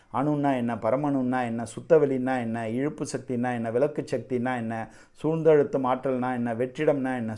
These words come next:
சூனியம்னா என்ன, எல்லா ரகசியத்தையும் அவர் சொல்லிட்டு தான் போயிருக்கிறாரு. நான் உணர்ந்த உணர்வு,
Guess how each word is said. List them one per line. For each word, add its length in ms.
சூனியம்னா 600
என்ன, 320
எல்லா 720
ரகசியத்தையும் 580
அவர் 180
சொல்லிட்டு 340
தான் 220
போயிருக்கிறாரு. 580
நான் 600
உணர்ந்த 760
உணர்வு, 1080